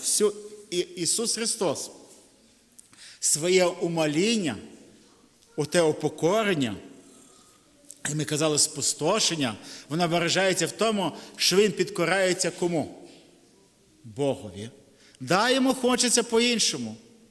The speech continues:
але хай буде чия? Твоя воля. Пам'ятаєте вірш Луки, двадцять другий розділ, вірш сорок третій, коли Ісус Христос тричі молився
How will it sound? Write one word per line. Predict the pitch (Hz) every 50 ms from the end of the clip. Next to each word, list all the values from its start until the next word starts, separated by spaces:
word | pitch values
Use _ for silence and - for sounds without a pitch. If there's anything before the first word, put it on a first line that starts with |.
| _ _ _ _ _ _ _ _ _ _ _ _ _ _ _ _ _ _ _ _ _ _
але | 160 160 165 170 160
хай | 165 - 185 190 202
буде | 165 175 180 170 170 165 160 -
чия? | - - 147 143 131 117 104 92 - - - - - - - - - - - _ _ _
Твоя | - 135 143 147 139 139 135 131 131 120 - - - - - - -
воля. | - 120 135 131 117 98 104 117 120 123 - - - - - - - - _ _ _ - - - - - - - - - - - - - _ _ _ _ _ - - - - _ _ _ _ _ _
Пам'ятаєте | - 180 180 - 262 277 262 - 220 214 196 185 175 220 190
вірш | 160 202 214 190 - - -
Луки, | 170 180 170 - 208 220 202
двадцять | 160 180 180 - 185 170
другий | 156 180 185 180 175 170
розділ, | 170 208 208 196 156 175 165
вірш | 170 160 -
сорок | - 180 170 170 175
третій, | 175 185 185 160 131 143 135
коли | - 180 175 185 180 180
Ісус | 175 - - - 147 131 - -
Христос | 185 180 - - - 190 165 - -
тричі | - - - 170 202 220 208 - - 170
молився | 151 156 151 147 147 147 151 151 - - 185 208